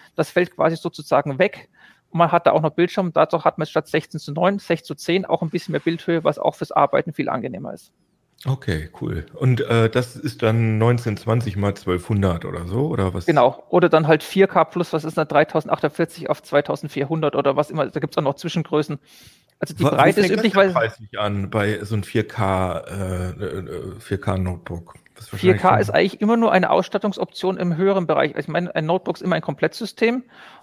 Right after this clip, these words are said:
Speaker 1: und man kann nie jetzt halt wie beim Desktop oder woanders, wo man sich selber was zusammenstellt, das einfach individuell machen. Das heißt, meistens so,
Speaker 2: Mhm.
Speaker 1: wenn man eine große S S D hat, muss man auch den Core i sieben statt dem Core i fünf nehmen,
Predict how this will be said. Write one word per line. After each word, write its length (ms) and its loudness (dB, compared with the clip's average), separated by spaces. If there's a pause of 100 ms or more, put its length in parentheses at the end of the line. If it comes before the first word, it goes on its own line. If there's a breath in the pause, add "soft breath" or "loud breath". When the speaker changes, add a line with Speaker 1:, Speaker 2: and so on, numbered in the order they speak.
Speaker 1:
und 160 -4
man 120 2
kann 220 0
nie 220 2
jetzt 200 2
halt 120 2
wie 80 0
beim 160 4
Desktop 340 0
oder 220 0
woanders, 320 2
wo 40 -8
man 100 -4
sich 100 -6
selber 220 2
was 120 0
zusammenstellt, 560 0
das 140 -4
einfach 240 -4
individuell 560 -2
machen. 340 -2 (280)
Das 160 -4
heißt, 180 4
meistens 260 2
so, 60 -2
Speaker 2:
Mhm. 60 0
Speaker 1:
wenn 100 8
man 80 4
eine 80 2
große 340 0
S 120 0
S 160 -6
D 180 0
hat, 160 -2
muss 160 -4
man 80 0
auch 80 0
den 120 -6
Core 220 2
i 80 -2
sieben 280 -4
statt 200 -2
dem 100 -4 (120)
Core 180 2
i 80 -2
fünf 300 -2
nehmen, 240 0